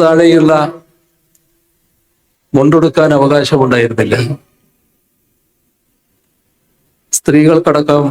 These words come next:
മാറു പറക്കാൻ അവകാശമുണ്ടായിരുന്നില്ല.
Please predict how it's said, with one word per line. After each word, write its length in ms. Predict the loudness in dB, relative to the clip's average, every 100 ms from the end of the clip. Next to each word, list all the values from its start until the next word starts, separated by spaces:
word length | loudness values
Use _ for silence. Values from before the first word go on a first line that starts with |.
| -8 _ _ _ _ _ _ _ _ _ _ _ _ _ _ _ _ _ _ _ _ -2
മാറു 280 | 0 2 2
പറക്കാൻ 360 | 0 0 0 0 0
അവകാശമുണ്ടായിരുന്നില്ല. 960 | 0 0 -2 -2 0 -2 -2 -4 -4